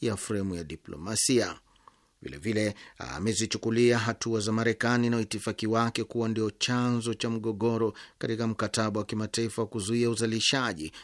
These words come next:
na uenezaji wa silaha za nyuklia N P T, huku wakala wa kimataifa wa nishati atomiki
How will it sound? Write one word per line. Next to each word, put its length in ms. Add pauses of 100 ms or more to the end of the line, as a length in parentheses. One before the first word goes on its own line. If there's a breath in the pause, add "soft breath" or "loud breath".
(120 loud breath)
na 80
uenezaji 600
wa 80
silaha 480
za 140
nyuklia 520 (360 loud breath)
N 220
P 220
T, 400 (260 loud breath)
huku 360
wakala 440
wa 60
kimataifa 600
wa 60
nishati 500
atomiki 640